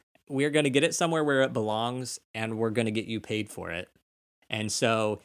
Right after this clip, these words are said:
if it doesn't happen by May fifth, we're gonna check back in with you. Come May fifth or May sixth of twenty twenty-two, we're going to see where we got with your photo. You know, what did we accomplish? Did we accomplish nothing,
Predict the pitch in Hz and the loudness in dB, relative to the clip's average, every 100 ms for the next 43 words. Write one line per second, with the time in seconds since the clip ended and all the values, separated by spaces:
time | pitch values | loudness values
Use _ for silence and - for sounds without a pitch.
0 | - 117 120 143 147 147 139 127 113 113 | -6 -2 2 2 2 2 2 2 2 4
1 | 110 131 151 123 - _ _ - 113 113 | 2 4 2 2 -4 _ _ -6 -2 -2
2 | - 123 - 127 131 135 120 - 101 98 | 0 0 2 2 2 0 -2 -2 -4 -4
3 | 92 _ _ _ _ _ _ - 165 170 | -8 _ _ _ _ _ _ 2 4 6
4 | 175 170 165 165 170 123 139 135 - 151 | 6 6 6 6 6 4 4 2 4 2
5 | 160 - 123 110 107 135 127 131 117 107 | 2 -2 -2 -2 -2 -2 0 0 -4 0
6 | 131 139 165 - _ _ - 110 123 113 | 0 0 -2 -10 _ _ -8 0 0 2
7 | 131 123 117 135 107 120 117 113 110 - | 0 2 0 0 2 4 4 2 0 -6
8 | _ - 117 107 104 101 98 107 95 110 | _ -4 0 2 0 -4 -6 -6 -4 -4
9 | 95 65 - _ 120 107 101 120 127 127 | -4 -6 -14 _ -6 -2 2 4 6 6
10 | 113 120 104 87 - 101 101 107 98 101 | 6 2 0 -4 -6 -6 -6 -6 -6 -6
11 | 113 113 - 135 | -4 -4 -4 -6